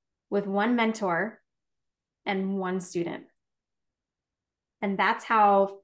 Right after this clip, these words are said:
uh, you know, the great philosophers in the history of time, that's how they mentored their next great philosopher. It was one mentor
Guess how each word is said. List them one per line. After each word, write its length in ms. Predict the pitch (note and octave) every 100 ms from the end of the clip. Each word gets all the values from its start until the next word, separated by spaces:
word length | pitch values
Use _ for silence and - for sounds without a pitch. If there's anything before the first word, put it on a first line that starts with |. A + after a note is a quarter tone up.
| - -
uh, 100 | G#3
you 140 | G#3+ G3+
know, 100 | F3+
the 80 | F#3
great 320 | G3+ G3 F#3+
philosophers 1000 | G3 F3+ F3+ - A3 B3 C#4 D#4 - - _ _ _ _ _
in 280 | - F#3+ F3+
the 80 | F3
history 460 | E3+ G3+ G3+ G#3 F#3+
of 80 |
time, 580 | F#3+ F#3 E3+ F#3 B3 D4 - _ _ _
that's 240 | - G3+ -
how 200 | A3 G3+
they 160 | G3+
mentored 800 | G3+ G3 G3+ G#3 G3+ F#3 E3+ E3+ E3+ _ _ _
their 320 | F3+ G3+ G3+
next 420 | F#3+ F#3 - - -
great 300 | F#3+ F#3 -
philosopher. 600 | F#3 F3+ - F#3+ - -
It 80 |
was 160 | F#3+ F3+
one 340 | F3+ G3 G#3
mentor 680 | A3 G3+ G3 F#3+ F3 F3 F3